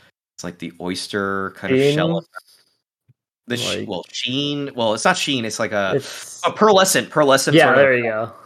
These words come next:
Speaker 1: Yeah, iridescent, pearlescent effect. When it has a glitter too, it's kind of like two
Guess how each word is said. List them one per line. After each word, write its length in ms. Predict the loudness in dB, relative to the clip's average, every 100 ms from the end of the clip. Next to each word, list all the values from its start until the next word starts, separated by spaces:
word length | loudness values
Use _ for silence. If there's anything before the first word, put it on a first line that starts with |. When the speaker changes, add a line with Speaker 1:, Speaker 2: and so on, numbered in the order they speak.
| -4
Speaker 1:
Yeah, 160 | -2 0
iridescent, 600 | 2 4 4 2 -4 -4
pearlescent 420 | -4 0 0 -2
effect. 320 | -4 -2 -4
When 120 | -4
it 60 | -2
has 180 | 0 -2
a 40 |
glitter 360 | -6 -6 -2 -2
too, 320 | -2 -4 -4
it's 120 | -4
kind 140 | -4 -2
of 80 |
like 220 | 0 -2 -4 -20 _
two 640 | -14 -4 0 2 2 0